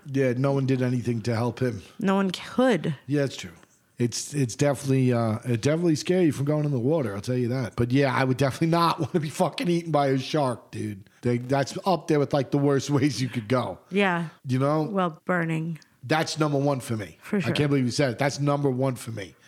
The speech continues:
Speaker 2: Well, that should be everyone's number
Speaker 1: I,
Speaker 2: one.
Speaker 1: you think? It's
Speaker 2: Plane
Speaker 1: everybody?
Speaker 2: crash? That would be
Speaker 1: No, that's instant.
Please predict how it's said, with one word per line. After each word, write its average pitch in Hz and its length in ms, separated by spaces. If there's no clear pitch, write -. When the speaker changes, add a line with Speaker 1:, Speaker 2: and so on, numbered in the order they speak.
Speaker 2:
Well, 214 140
that 233 240
should 254 180
be 220 120
everyone's 156 640
number 117 220
Speaker 1:
I, 120 80
Speaker 2:
one. - 140
Speaker 1:
you 131 240
think? 175 320
It's 131 60
Speaker 2:
Plane 190 140
Speaker 1:
everybody? 170 280
Speaker 2:
crash? - 260
That 196 120
would 190 80
be 165 80
Speaker 1:
No, 208 160
that's 170 240
instant. 131 360